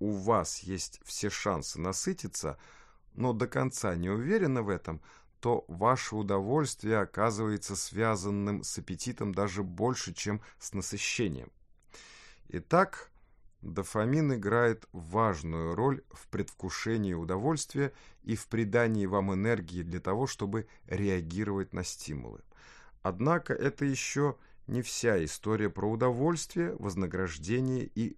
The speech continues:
предвкушение. Например, крысы сохраняют способность до некоторой степени реагировать на вознаграждение, даже когда их пути искусственно лишают дофамина.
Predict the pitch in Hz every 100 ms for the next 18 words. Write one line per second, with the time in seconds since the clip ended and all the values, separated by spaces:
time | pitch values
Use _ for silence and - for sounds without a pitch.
0 | - - - - - 104 - 78 64 64
1 | 57 - - - - - - - - -
2 | - 107 113 123 120 110 - 147 190 -
3 | 87 - - - - - - 101 - 101
4 | 110 117 90 - - 92 - 151 139 135
5 | - - - - - 101 107 104 101 -
6 | 82 80 87 - - 135 131 131 135 -
7 | - - 90 101 95 85 110 113 113 101
8 | 107 104 113 113 120 85 76 71 55 -
9 | - - - - - 92 85 87 92 90
10 | 92 85 - - 87 - 143 139 - -
11 | 107 - - 127 135 - - 127 110 87
12 | - 90 101 95 - 85 87 104 90 65
13 | 50